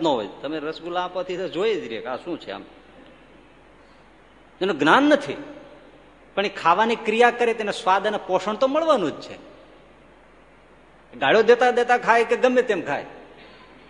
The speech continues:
અંધારે ખાય કે અજવાળે ખાય, દિવસે ખાય કે રાત્રે ખાય, ચોકમાં ખાય કે ઘરમાં ખાય, એકલો ખાય કે સમૂહમાં ખાય, એને ગળપણ લાગવાનું છે, લાગવાનું છે, લાગવાનું. ભલે નામ નથી આવડતું.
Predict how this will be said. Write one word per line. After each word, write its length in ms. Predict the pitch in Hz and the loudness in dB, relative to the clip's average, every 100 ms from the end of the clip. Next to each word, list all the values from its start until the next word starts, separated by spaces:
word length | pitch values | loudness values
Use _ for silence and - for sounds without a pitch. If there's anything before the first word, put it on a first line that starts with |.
| - | -8
અંધારે 420 | 151 160 196 226 | 0 6 6 6
ખાય 260 | 226 214 240 | 4 2 2
કે 100 | 233 | 2
અજવાળે 380 | 220 240 247 196 | 0 2 2 2
ખાય, 160 | 156 | 0
દિવસે 380 | 147 175 185 220 | -2 -2 -2 -4
ખાય 140 | 214 220 | -2 -2
કે 140 | 226 | -2
રાત્રે 320 | 214 220 190 | -2 -2 -4
ખાય, 180 | 135 110 - - - - - - _ _ - | -6 -10 -14 -20 -20 -20 -20 -20 _ _ -8
ચોકમાં 380 | - 196 233 226 | -4 -2 0 0
ખાય 160 | 226 220 | 2 0
કે 120 | 240 | 0
ઘરમાં 440 | 180 196 226 214 | 0 0 0 -2
ખાય, 120 | - 90 - - - | -6 -16 -20 -16 -6
એકલો 360 | 175 208 233 | -4 2 2
ખાય 200 | 226 214 | 4 0
કે 120 | 220 | 0
સમૂહમાં 500 | 220 240 240 208 156 | -2 0 0 0 -2
ખાય, 200 | - 117 107 - | -4 -10 -12 -10
એને 260 | 143 165 | -6 -6
ગળપણ 520 | 156 143 135 160 165 170 | -6 -10 -6 -4 -4 -4
લાગવાનું 640 | 143 143 156 185 175 156 | -2 -2 0 -2 -2 -4
છે, 120 | 151 | -6
લાગવાનું 540 | 139 135 135 139 127 123 | -6 -6 -6 -6 -8 -8
છે, 100 | 131 | -10
લાગવાનું. 460 | 131 139 123 113 | -6 -6 -6 -8
ભલે 140 | 117 151 | -4 -4
નામ 260 | 135 151 | -2 -2
નથી 240 | 139 131 139 | -4 -6 -6
આવડતું. 340 | 113 107 - | -6 -10 -14